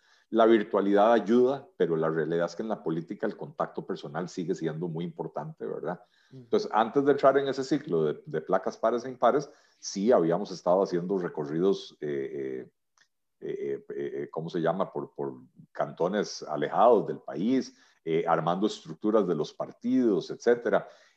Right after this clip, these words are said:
Speaker 1: Eh, y tenemos una ventaja ahora, es que somos dos partidos. Entonces, si bien somos partidos en crecimiento, ahora en cada cantón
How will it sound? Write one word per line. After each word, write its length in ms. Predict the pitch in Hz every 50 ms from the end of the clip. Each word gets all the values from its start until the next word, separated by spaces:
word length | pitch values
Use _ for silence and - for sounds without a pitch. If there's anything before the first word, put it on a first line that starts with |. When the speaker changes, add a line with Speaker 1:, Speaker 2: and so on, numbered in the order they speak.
| _ _
Speaker 1:
Eh, 180 | 98 113 120 -
y 140 | - 123 -
tenemos 320 | 127 117 139 139 156 147
una 160 | 156 151 156
ventaja 440 | 151 151 143 - 170 175 175 147 143
ahora, 280 | 139 156 190 170 101 92
es 140 | - -
que 100 | - 127
somos 340 | 117 - 123 123 135 139 120
dos 200 | 113 123 120 -
partidos. 600 | - 131 123 - - 143 151 151 127 98 - -
Entonces, 480 | - 71 - 92 92 92 113 113 - - _ _ _ _ _ _ _
si 180 | - - - 87
bien 160 | 80 90 104
somos 300 | - 127 123 123 127 123
partidos 380 | - 131 - - 135 131 131 135
en 60 | 131
crecimiento, 640 | - 127 120 131 139 139 123 92 82 - - 139 - _ _ _ _ _ _ _ _ _ _ _ _ _ _ _
ahora 340 | - 90 85 90 98 113
en 80 | 117 107
cada 260 | - 117 110 117 117
cantón 480 | 120 123 123 120 - 113 104 113 139